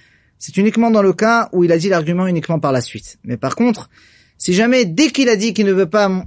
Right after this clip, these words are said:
qu'il ne veut pas être officiant avec des habits de couleur, il a dit de suite la raison. Et il a dit que c'est parce que ça n'est pas respectueux pour Hachem. Et justement, pour Hachem, il faut, euh, il faut être officiant avec des habits blancs.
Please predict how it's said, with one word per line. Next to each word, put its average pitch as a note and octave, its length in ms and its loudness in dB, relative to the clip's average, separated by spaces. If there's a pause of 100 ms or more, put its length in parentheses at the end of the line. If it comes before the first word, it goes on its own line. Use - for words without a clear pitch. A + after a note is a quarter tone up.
(120)
qu'il D#3+ 120 -6
ne D#3+ 60 -2
veut D#3+ 100 -2
pas F#3+ 120 2
être F#3 140 -2
officiant E3 360 -2
avec D3+ 260 -2
des D3 120 -2
habits D3+ 120 0
de D3 60 -2
couleur, D#3 280 0
il D3 100 0
a C#3 60 0
dit C#3 120 -8
de D#3+ 100 0
suite D#3 220 -4
la C3+ 80 0
raison. C3+ 300 -2 (540)
Et B2+ 80 -2
il B2+ 80 0
a C#3+ 60 2
dit D#3+ 180 0
que D3 140 -2
c'est C3+ 160 -2
parce C3+ 240 -6
que D#3+ 140 0
ça D3 120 -2
n'est F3+ 80 -2
pas D3+ 100 -2
respectueux C#3 520 -4
pour C3+ 180 -2
Hachem. B2+ 420 -2 (880)
Et A2+ 340 -2
justement, C3 360 -4
pour B2 120 -4
Hachem, C3 260 -2
il A#2 80 -2
faut, B2 320 -2
euh, F#2+ 420 -6
il - 80 -16
faut G#2+ 260 -6
être G2+ 260 -6
officiant A2 400 -8
avec G#2 220 -6
des G2+ 140 -10
habits F#2+ 180 -10
blancs. F3 380 -2